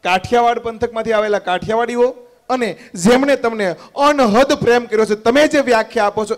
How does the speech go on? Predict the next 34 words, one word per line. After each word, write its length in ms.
એ 160
જ 100
પ્રેમ 300
એણે 160
કર્યો 240
છે. 100
એક 460
વ્યક્તિ 540
બીજા 220
વ્યક્તિને 520
કરેલો 320
પ્રેમ, 400
એટલે 140
કે 80
આ 60
સૌરાષ્ટ્રવાસીઓએ, 920
કાઠિયાવાડીઓએ 1120
પ્રેમ 260
કર્યો 220
છે 100
અને 100
એનો 120
આજે 180
પુરાવો 360
છે. 40
સાહેબ, 300
દિવાળી 300
માથા 300
ઉપર 180
આવે 220
છે, 380
આડા 340
દિવસે 320
જ્યારે 200